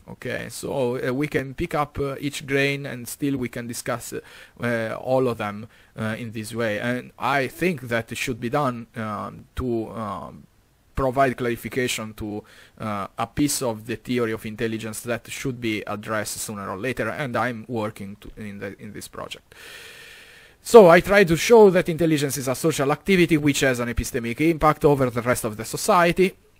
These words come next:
Okay, so the philosophical investigation showed that an intelligence agency is an epistemic relevant organization whose goal is to provide knowledge and foreknowledge of the enemy intentions and behavior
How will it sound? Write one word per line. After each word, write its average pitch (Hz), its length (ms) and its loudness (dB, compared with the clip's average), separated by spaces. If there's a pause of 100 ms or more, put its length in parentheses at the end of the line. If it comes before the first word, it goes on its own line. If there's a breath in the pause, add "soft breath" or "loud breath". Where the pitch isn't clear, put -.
(300)
Okay, 117 460 -4
so 113 260 -4
the 139 140 0
philosophical 151 560 0
investigation 131 600 -2
showed 143 340 0
that 123 280 -2
an 120 120 -2
intelligence 131 480 -4
agency 156 320 -2
is 147 200 -6
an 135 120 -4
epistemic 123 560 -6
relevant 117 500 -4
organization 147 680 -4
whose 135 160 -10
goal 110 200 -8
is 110 100 -12
to 123 80 -10
provide 113 340 -8
knowledge 117 320 -6
and 160 80 -8
foreknowledge 107 460 -8
of 104 100 -12
the 107 80 -12
enemy 110 380 -10
intentions 104 540 -12
and 104 120 -14
behavior 117 380 -4